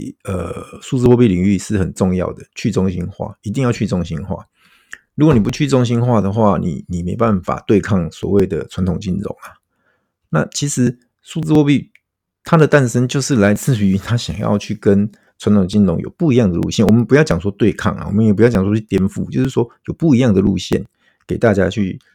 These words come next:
做一些选择。哦，毕竟不是，不是，这个世界不是说到处像台湾一样哦，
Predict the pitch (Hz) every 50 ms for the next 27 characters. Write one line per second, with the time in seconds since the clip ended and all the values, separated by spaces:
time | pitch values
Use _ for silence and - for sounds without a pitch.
0 | _ _ _ - 104 95 92 92 101 92 95 95 95 - - - - - - -
1 | - - - _ _ _ _ _ _ _ _ _ _ _ _ - 113 - 151 147
2 | 160 156 143 - _ - 117 - - 170 160 143 - _ _ _ 147 - - -
3 | 190 156 - _ _ - - - 196 170 156 131 - - 139 131 - 131 107 101
4 | 107 95 - - 117 101 - _ _ _ _ _ _ _ _ - - 101 101 -
5 | - 113 101 - - - 117 104 95 - - - 123 107 104 101 95 101 98 98
6 | 95 98 95 82 - - -